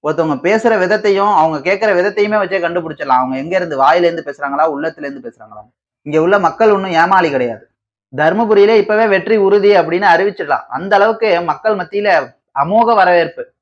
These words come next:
பாமக செய்த சாதனையை சொல்லி ஓட்டு கேக்குறாங்கங்க. மத்த கட்சி என்ன சொல்லி கேட்க முடியும்? மத்த கட்சிகள் மத்த கட்சியை விமர்சிச்சுதான் ஓட்டு கேக்குறாங்க. ஏன்னா சாதனை செஞ்சிருந்தா தானே அதை சொல்லி காட்ட முடியும்.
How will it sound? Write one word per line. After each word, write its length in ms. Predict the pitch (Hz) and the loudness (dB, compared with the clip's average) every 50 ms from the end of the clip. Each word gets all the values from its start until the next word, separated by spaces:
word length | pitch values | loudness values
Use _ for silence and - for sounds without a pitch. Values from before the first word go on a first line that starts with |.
| _ _ _ _ - 165 | _ _ _ _ -4 -2
பாமக 360 | 170 202 226 254 254 240 240 | 0 0 0 0 0 0 0
செய்த 260 | - 226 202 190 185 175 | 0 0 0 0 0 0
சாதனையை 520 | - 180 175 208 233 349 247 247 226 185 | 2 4 6 6 6 4 2 0 -2 -2
சொல்லி 220 | 196 196 208 226 | -2 -2 0 2
ஓட்டு 260 | 208 185 196 196 190 170 | 2 2 2 0 0 -2
கேக்குறாங்கங்க. 640 | 165 151 151 151 143 135 135 131 135 147 160 151 120 - _ _ _ _ _ _ _ _ _ _ - 143 | -4 -2 -2 -2 -4 -4 -6 -8 -6 -6 -6 -8 -8 -12 _ _ _ _ _ _ _ _ _ _ -6 -6
மத்த 160 | 214 - 190 175 | -4 -2 -2 -2
கட்சி 240 | 196 190 - 254 | -2 -4 -2 0
என்ன 240 | 226 202 202 220 226 | 0 2 2 0 0
சொல்லி 200 | 214 214 208 196 | 0 0 -2 -2
கேட்க 220 | 185 185 175 165 170 | -2 -2 -4 -4 -6
முடியும்? 360 | 165 156 156 160 170 175 _ _ _ _ _ _ _ _ _ _ _ - 143 | -6 -6 -6 -6 -8 -10 _ _ _ _ _ _ _ _ _ _ _ -10 -8
மத்த 160 | 143 - 165 | -4 -2 0
கட்சிகள் 420 | 156 170 170 240 226 233 240 247 | 0 0 -2 0 2 2 2 2
மத்த 240 | 196 170 - 175 165 | 0 -2 0 0 0
கட்சியை 400 | 170 165 165 - 269 262 240 214 | 2 0 0 0 0 0 2 2
விமர்சிச்சுதான் 540 | 208 220 247 233 247 214 208 240 240 254 254 | 2 0 0 -2 -2 -4 -2 0 2 4 4
ஓட்டு 240 | 233 214 214 190 202 | 4 2 0 0 0
கேக்குறாங்க. 460 | 190 190 165 170 156 139 123 - _ _ _ _ _ - - | -2 -2 -2 -2 -2 -4 -4 -8 _ _ _ _ _ -8 -2
ஏன்னா 120 | 165 190 | 0 0
சாதனை 400 | 196 - 170 165 196 202 220 214 | 2 4 4 4 4 4 4 0
செஞ்சிருந்தா 420 | 185 190 185 190 208 196 196 202 196 | 0 -2 -2 0 0 0 2 2 2
தானே 140 | 196 196 202 | 2 2 0
அதை 140 | 190 175 | 0 -2
சொல்லி 200 | 170 175 175 185 | -2 -2 -2 0
காட்ட 200 | 185 180 175 165 | 0 0 0 0
முடியும். 440 | 156 151 147 151 180 196 180 131 - | -2 -4 -4 -6 -6 -6 -6 -10 -14